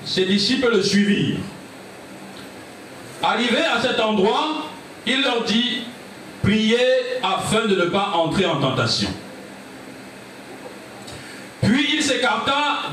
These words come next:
d'eux d'environ d'un jet de pierre, se mit à genoux et pria, disant, « Père, si tu le veux, éloigne de moi cette coupe. Toutefois, que ce ne soit pas ma volonté,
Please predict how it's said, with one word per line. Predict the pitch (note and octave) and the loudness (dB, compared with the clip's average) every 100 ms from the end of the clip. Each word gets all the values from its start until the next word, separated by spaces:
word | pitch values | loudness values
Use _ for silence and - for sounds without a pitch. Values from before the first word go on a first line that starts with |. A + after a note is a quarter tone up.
| D3 | 2
d'eux | A#3 B3 A#3+ | 4 4 4
d'environ | G3+ G3+ G#3+ A#3+ B3 G#3 | 2 4 4 4 2 2
d'un | A3+ A#3+ | 2 2
jet | A3+ G3+ | 2 4
de | |
pierre, | G3+ G3+ G#3+ B3+ C#4 C#4 C#4 - - - - - - - - - - - - - - - | 4 4 2 2 0 0 -2 -6 -14 -16 -18 -18 -18 -16 -16 -16 -16 -18 -18 -18 -18 -8
se | - F#3+ | -2 2
mit | G3+ C4+ C4 | 4 4 2
à | A3 | 2
genoux | G3+ A3 C4 A#3 | 4 4 4 4
et | G3+ | 2
pria, | - F#3 F#3 - - - - - A#2+ | 4 4 4 2 -4 -8 -12 -12 -4
disant, « | C#3+ G#3+ B3 B3+ A#3+ | 0 2 2 2 2
Père, | B3 G#3 - - - - - - - - - | 2 2 -2 -4 -8 -12 -16 -16 -16 -16 -6
si | - C#4 | 0 2
tu | D4 | 4
le | A#3+ | 4
veux, | G#3 A#3 B3+ B3 - | 6 6 4 4 2
éloigne | G3 A3 B3 | 4 4 4
de | G3+ | 4
moi | A3+ A3+ | 4 2
cette | A3 G#3 | 0 0
coupe. | A3 A3 - - - - | 2 2 0 -8 -10 -2
Toutefois, | B3+ - - G3 E4 F4 - - - - - - | 0 2 4 4 4 0 -4 -10 -14 -16 -16 -2
que | A#3 | 2
ce | A3 G#3+ | 4 4
ne | G3+ | 4
soit | A#3 A#3+ | 4 2
pas | A3+ G#3 | 2 2
ma | F3 | 2
volonté, | D#3+ D#3 C#3+ F3+ G3+ G3+ - | 2 2 2 4 4 2 -2